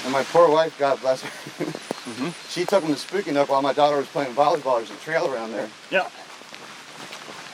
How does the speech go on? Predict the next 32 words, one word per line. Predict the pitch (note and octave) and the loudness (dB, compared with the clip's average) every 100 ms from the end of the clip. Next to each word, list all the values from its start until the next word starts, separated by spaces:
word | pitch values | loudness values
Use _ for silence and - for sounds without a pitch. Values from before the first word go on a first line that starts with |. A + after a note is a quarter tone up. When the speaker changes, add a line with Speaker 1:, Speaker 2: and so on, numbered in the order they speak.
| - - - - - - - - | -14 -14 -14 -14 -14 -10 -10 -2
Speaker 2:
Now | F3+ | 0
explain | F3+ - G#3 A3 G#3+ | 0 -2 -4 -4 -4
to | |
people, | F#3+ F3+ D3 | -4 -6 -4
what | D#3 E3 | -2 0
is | E3+ | -2
Spooky | - F3+ F3 D3+ | -6 -8 -8 -10
Nook? | C3+ - - - - | -12 -12 -16 -18 -12
Speaker 1:
It | E3 | -8
is | D#3 | -4
a | E3 | -4
giant | D3+ G3 A#3 A#3+ G3 - D#3+ - - - - - - - | 2 2 2 0 -6 -14 -14 -14 -14 -16 -18 -18 -18 -14
sports | - - G3+ G3+ - | -14 0 2 2 -2
facility. | - D#3+ D3 A3+ - - - - - - - - - - - D3 | -6 0 0 0 -6 -14 -16 -16 -14 -14 -14 -14 -14 -12 -8 -2
Speaker 2:
Yep. | D#3+ - D#3 | -2 -2 -10
Speaker 1:
Which | - | -8
is | B2+ | 2
actually | D#3+ G3+ D3+ | 2 2 -6
a | B2 | -8
pretty | F#3 F3 | -6 -6
cool | - F#3 | -2 -4
place. | - F#3 A#2+ - - | 0 0 0 -4 -2
Speaker 2:
Yep. | F#3 - - - - - - - - - - - - - - - - - - | -2 -2 -10 -14 -16 -16 -16 -14 -14 -14 -18 -16 -16 -18 -16 -16 -14 -16 -2
Speaker 1:
Dwayne's | E3 B3+ B3+ | 2 2 2
a | F3 | 0
member | G3+ A3 | 0 0
of | F3 | 2
that | C3+ B2+ | 2 2
gym. | - G#3+ C3+ - | 0 -2 -2 -2
Speaker 2:
Oh, | E3+ | 0
yeah? | G3 B3 - - | 2 2 -2 -12
Speaker 1:
Yeah. | G3 | -8